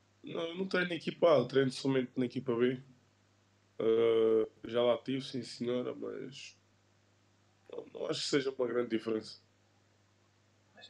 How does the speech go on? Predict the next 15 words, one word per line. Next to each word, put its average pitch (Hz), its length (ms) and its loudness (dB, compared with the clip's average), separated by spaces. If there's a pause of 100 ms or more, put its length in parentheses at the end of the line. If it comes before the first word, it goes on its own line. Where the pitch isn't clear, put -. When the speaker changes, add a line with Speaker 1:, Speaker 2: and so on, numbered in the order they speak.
(120)
Speaker 2:
que - 60 -10
seja 139 240 0
só 120 600 -4 (380)
mais 113 600 -4
decisão? 127 680 -2 (2000)
Speaker 1:
Se - 160 -6
calhar 165 360 6
temos 147 220 2
que - 40 -6
ser 147 100 6
mais 135 160 6
matreiras 139 720 4 (380)
e, 120 880 2 (880)
pá, - 100 -4
mas 131 260 0